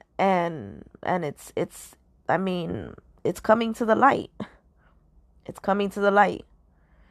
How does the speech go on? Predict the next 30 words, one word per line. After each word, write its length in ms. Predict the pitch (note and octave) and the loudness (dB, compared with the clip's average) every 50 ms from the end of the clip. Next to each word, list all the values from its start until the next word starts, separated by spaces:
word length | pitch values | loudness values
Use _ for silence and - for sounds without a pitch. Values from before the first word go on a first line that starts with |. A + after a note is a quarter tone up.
| _ _ _ _ _ | _ _ _ _ _
You 160 | - - E3+ F3+ | -8 -6 -2 0
know, 200 | F3+ E3 D#3 D3 | 0 0 0 0
look 260 | D#3+ E3+ F3 F#3 - | 0 0 -2 0 0
at, 140 | F#3+ F3+ F#3 | 0 4 6
uh, 260 | F3+ F3+ F3 E3+ - | 6 6 6 6 4
um, 400 | - E3+ E3+ E3 D#3+ D#3 D#3 D#3 | 4 2 2 2 2 -2 -4 -8
Jeffrey 460 | - - F#3+ F#3+ F#3 - - E3+ - - - | 0 4 4 4 4 2 -2 -4 -2 2 6
Epstein 840 | E3+ F3 F#3 G#3+ - - - F#3+ F#3+ F#3+ F#3 F#3 F#3 G3+ A3 - _ _ _ _ _ _ _ _ - - _ _ _ _ - | 6 6 6 4 0 -2 2 2 4 4 4 2 -2 -4 -8 -10 _ _ _ _ _ _ _ _ -20 -20 _ _ _ _ -6
and 200 | F#3 F#3+ F#3 F3+ | -2 -2 0 0
whatnot. 580 | F#3 F#3 - - G3 G3 F#3+ F#3+ F#3+ - - - _ _ | -2 -4 -2 0 2 4 4 4 2 0 -6 -14 _ _
It's 180 | - D3+ - - | -10 -8 -4 0
all 200 | A3+ A#3+ C4 C4+ | 2 2 2 2
coming 380 | - - B3 A3+ A#3 A#3 A3+ A3+ | 0 -2 -2 -2 -2 -4 -6 -8
to 120 | - A3+ | -6 -2
the 100 | G#3 G#3+ | -2 0
light, 360 | G3 F#3 F#3+ G#3+ G#3 - - | 4 4 4 4 4 2 -2
bro. 360 | - D#3 D3 D3+ D3+ - - - _ _ _ _ _ _ _ _ _ - _ _ _ _ _ _ _ _ _ _ - - | -6 -4 -2 0 0 -2 -4 -8 _ _ _ _ _ _ _ _ _ -20 _ _ _ _ _ _ _ _ _ _ -20 -14
You 120 | - - F#3 | -6 -4 -2
understand 480 | F#3 F#3 F3 - - F#3+ F#3 F3+ F#3 | -2 -2 -4 -2 0 2 2 2 2
me? 180 | F#3 F3+ D3+ - | 0 -2 -4 -4
It's 160 | E3 - - | -6 -4 0
all 220 | - F#3 G#3 A3 G#3+ | 2 2 4 2 2
coming 320 | - - G#3+ A3 G#3+ G#3 | -2 -4 -4 -4 -4 -4
to 120 | - G#3 | -4 0
the 100 | G#3 G3+ | 2 4
light. 360 | G3 G3 G3 F3 F3+ D#3+ - - - - - _ _ _ _ _ _ _ _ _ _ _ - - - - - | 4 4 4 2 0 -4 -8 -12 -18 -20 -20 _ _ _ _ _ _ _ _ _ _ _ -20 -20 -6 2 4
And 520 | F#3+ G3 G3 G3 F#3+ F3+ F#3 F3+ F3 - - - - - _ - - _ - - | 6 6 8 6 4 2 0 -4 -8 -12 -14 -20 -20 -20 _ -20 -20 _ -8 -6
it's 180 | - F#3 F#3 - | -4 -4 -4 -6
just 320 | - - G#3+ G3+ - - | -6 -4 -4 -4 -4 -4
like, 460 | G#3 D#3+ D3+ D3 D3+ C3+ - - - | 0 2 2 4 2 2 0 -4 -14